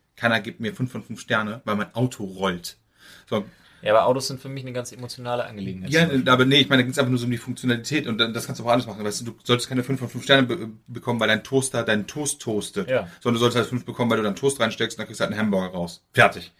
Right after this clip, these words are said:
Speaker 1: Einfach so, obwohl du nichts reingetan hast. Oder
Speaker 2: Ja.
Speaker 1: Kaffeemaschine macht ja halt nicht Barca zu Kaffee, sondern, keine Ahnung, hat noch irgendwelche geilen Extras. Deswegen,
Speaker 2: Ja,
Speaker 1: das kann ich schon
Speaker 2: programmierbar
Speaker 1: nachvollziehen.
Speaker 2: zum Beispiel.
Speaker 1: Genau.
Speaker 2: Die am
Speaker 1: So
Speaker 2: nächsten
Speaker 1: irgendwie so
Speaker 2: Morgen den Kaffee
Speaker 1: On-Top-Sachen.
Speaker 2: fertig hat, wenn du in die Küche kommst.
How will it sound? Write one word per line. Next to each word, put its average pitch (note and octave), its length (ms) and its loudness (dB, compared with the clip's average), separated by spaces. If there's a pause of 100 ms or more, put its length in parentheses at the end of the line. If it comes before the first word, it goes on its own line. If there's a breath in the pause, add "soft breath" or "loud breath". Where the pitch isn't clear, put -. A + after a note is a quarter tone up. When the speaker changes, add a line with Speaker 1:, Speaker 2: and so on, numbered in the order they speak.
(440)
Speaker 1:
Einfach A2 220 8
so, G2+ 180 2
obwohl A2+ 180 2
du A2+ 60 6
nichts A#2 160 4
reingetan G2+ 380 4
hast. F#2 120 -8
Oder G#2+ 320 2
Speaker 2:
Ja. - 40 -6
Speaker 1:
Kaffeemaschine A#2+ 580 2
macht A2+ 180 -2
ja A#2 60 4
halt B2+ 100 2
nicht - 320 -4
Barca A2+ 640 4
zu - 220 -8
Kaffee, A#2+ 400 0
sondern, G#2 460 0 (540 soft breath)
keine A#2 200 8
Ahnung, A2+ 200 6
hat E2 100 -4
noch A#2+ 100 0
irgendwelche A#2+ 260 0
geilen A2+ 200 6
Extras. F#2+ 480 -6
Deswegen, - 180 2
Speaker 2:
Ja, A2+ 80 8
Speaker 1:
das G#2 100 2
kann E3+ 120 6
ich - 60 4
schon - 80 2
Speaker 2:
programmierbar C3 420 6
Speaker 1:
nachvollziehen. F#2 120 -2
Speaker 2:
zum F#2+ 120 -12
Beispiel. F#2 360 -12
Speaker 1:
Genau. B2+ 360 8
Speaker 2:
Die F#2+ 60 -4
am G2 60 -12
Speaker 1:
So G#2 60 -14
Speaker 2:
nächsten C3+ 240 6
Speaker 1:
irgendwie D#3+ 180 10
so - 60 10
Speaker 2:
Morgen B2+ 140 6
den A#2 80 0
Kaffee C#3 140 2 (120)
Speaker 1:
On-Top-Sachen. F3 120 4
Speaker 2:
fertig B2+ 300 6
hat, B2 180 2
wenn A2+ 140 -10
du A#2 280 -6
in A2 100 -10
die A2 80 -12
Küche G2+ 220 -12
kommst. F2+ 380 -12